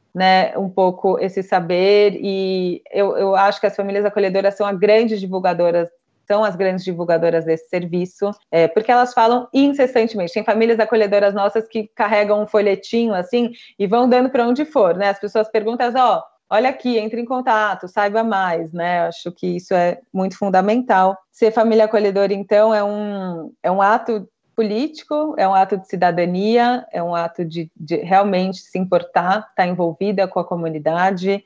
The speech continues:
é participar, né, dessa ética do afeto, como o Pedro falou, de uma maneira completamente radical, né, de uma maneira muito bonita. É, eu vou encerrar com esse depoimento de um pai de uma criança que foi acolhida por nós.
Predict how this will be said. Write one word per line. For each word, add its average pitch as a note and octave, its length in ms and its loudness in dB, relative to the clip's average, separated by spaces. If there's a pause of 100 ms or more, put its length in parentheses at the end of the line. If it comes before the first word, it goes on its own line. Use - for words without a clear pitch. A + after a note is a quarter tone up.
é E3+ 80 -2
participar, G3+ 840 0
né, G3 180 2
dessa F3+ 280 -2
ética F3+ 380 -2
do E3 100 -4
afeto, G3 560 -2
como F3 160 -12
o E3+ 60 -14
Pedro E3 320 -8
falou, F3 220 -2
de F#3 100 -8
uma F#3 120 -4
maneira F3+ 400 0
completamente G#3 880 -2
radical, E3 600 -4 (460)
né, E3 300 4
de D#3+ 120 -6
uma E3 120 0
maneira E3 400 2
muito G3 680 0
bonita. E3 680 -4
É, E3+ 180 2
eu F3 40 0
vou F#3+ 80 0
encerrar G3 640 0
com G#3+ 480 0 (320)
esse F#3 220 -6
depoimento F#3+ 760 0 (380)
de E3+ 120 -4
um F#3+ 200 -2
pai A#3+ 380 2
de A3+ 100 -2
uma A3 160 2
criança F#3 480 -2
que F#3 100 -18
foi F#3+ 100 -2
acolhida F3 460 -4 (360)
por F3+ 140 -6
nós. - 360 -16